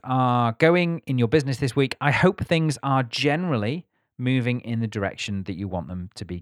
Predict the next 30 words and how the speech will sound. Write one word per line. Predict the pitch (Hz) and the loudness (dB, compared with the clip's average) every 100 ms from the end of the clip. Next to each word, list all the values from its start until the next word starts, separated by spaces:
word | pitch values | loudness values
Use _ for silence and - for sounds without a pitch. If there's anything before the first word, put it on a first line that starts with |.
| - | 0
going. | 170 117 76 _ _ _ _ - - | 2 2 -4 _ _ _ _ -20 -10
And | 185 | -4
that | 190 - _ _ _ _ - | -4 -4 _ _ _ _ -18
handily | - 311 285 92 92 | -8 -6 -6 -6 -6
and | 131 | -8
subtly | - 277 - 92 | -6 -8 -6 -8
brings | 90 120 123 | -6 -4 -2
me | 135 | 0
around | 123 98 98 | 0 0 -2
to | - | -4
the | 107 | -2
idea | 101 98 90 95 | -2 -2 -4 -4
and | |
the | 95 | -6
topic | - 95 - - _ _ _ _ | -4 -4 -6 -10 _ _ _ _
for | 95 87 | -4 -2
today's | 98 85 87 - | -2 -2 -4 2
episode. | 190 147 - - - - _ - - - _ | 2 2 -2 -6 -10 -20 _ -20 -20 -20 _
You | 151 | -2
see, | 180 175 - - | 0 0 -4 -8
whatever | 120 180 240 240 | 0 0 0 -2
stage | 240 - 127 135 143 139 - | -4 -6 -6 -2 -2 -4 -4
or | 131 | 0
level | 113 107 113 110 - | 0 0 0 -4 -8
of | 107 | -6
business | 101 92 95 - | -6 -4 -8 -6
you're | 98 - - | -6 -6 -12
at, | - - - - _ _ 113 | -16 -16 -20 -20 _ _ -2
there's | 107 107 - | 0 -2 -2
always | 147 165 180 175 160 | 2 4 4 2 2